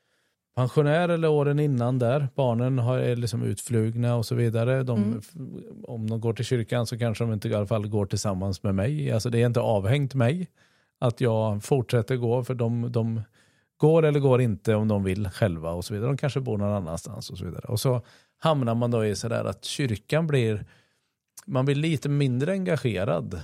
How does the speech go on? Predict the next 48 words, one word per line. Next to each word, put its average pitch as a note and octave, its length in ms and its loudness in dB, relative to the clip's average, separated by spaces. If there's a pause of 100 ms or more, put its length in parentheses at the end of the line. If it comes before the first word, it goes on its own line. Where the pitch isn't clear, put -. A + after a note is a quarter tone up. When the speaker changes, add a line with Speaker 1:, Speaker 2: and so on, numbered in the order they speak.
(300)
Speaker 1:
och - 80 -4
man B2+ 160 2
går B2 140 2
lite A#2+ 140 -2
mer A2+ 80 0
sen, G#2 200 -2
för - 100 0
jag B2 160 4
har C#3 140 2
hört F#3 400 -4 (260)
allt, - 500 -14 (140)
har - 80 -10
jag G2 80 -12
hört - 140 -16
en G2 80 -4
del F#2+ 180 -8
säga. - 460 -6 (340)
Jag D#3+ 160 2
kan F3 200 4
Speaker 2:
Mm. A#3 140 2
Speaker 1:
redan A#2+ 200 2
det A2 80 4
där F#2+ 380 -4
nu, D#3+ 260 0
så - 100 0
jag B2 100 2
kan C#3+ 140 4
unna B2 220 2
mig A#2 120 2
lite B2+ 380 0
mer G#2+ 240 0
av G2 180 -2
annat F2+ 340 -4
det - 80 -14
där, F2 140 -10 (720)
i A#2 140 2
det. C3+ 260 2
Och D#3+ 120 0
det E3 160 4
kanske E3+ 260 2
ligger F3 340 2
i A2 320 2 (100)
det C#3+ 120 -2
där A2 160 2
att G#2 140 -2
man A#2 120 -2
faktiskt A#2 240 -2
behöver A2+ 300 2